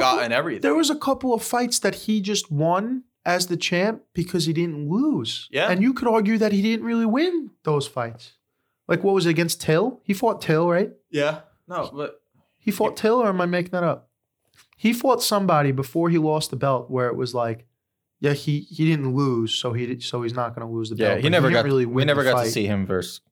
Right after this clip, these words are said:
Speaker 1: Kobe, right?
Speaker 2: No.
Speaker 1: Let me see if he fought Till. Yeah,
Speaker 2: Over-
Speaker 1: he, no, he beat him by decision. I mean, by submission.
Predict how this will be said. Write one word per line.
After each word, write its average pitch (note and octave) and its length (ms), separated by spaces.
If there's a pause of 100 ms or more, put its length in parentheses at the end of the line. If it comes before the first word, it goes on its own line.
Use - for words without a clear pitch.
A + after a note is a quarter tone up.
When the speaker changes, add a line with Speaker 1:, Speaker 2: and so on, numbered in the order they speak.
(160)
Speaker 1:
Kobe, F#2 320
right? F#2+ 300 (680)
Speaker 2:
No. A2 340 (2750)
Speaker 1:
Let - 100
me E2+ 60
see - 160
if - 140
he - 80
fought - 260
Till. - 280 (1200)
Yeah, A#2 240
Speaker 2:
Over- A2 60
Speaker 1:
he, C3 120
no, D#3 300
he D3 80
beat E3+ 160
him C3 80
by A2+ 120
decision. F#2+ 480 (580)
I A#2+ 100
mean, A#2+ 160
by A2 120
submission. F2+ 440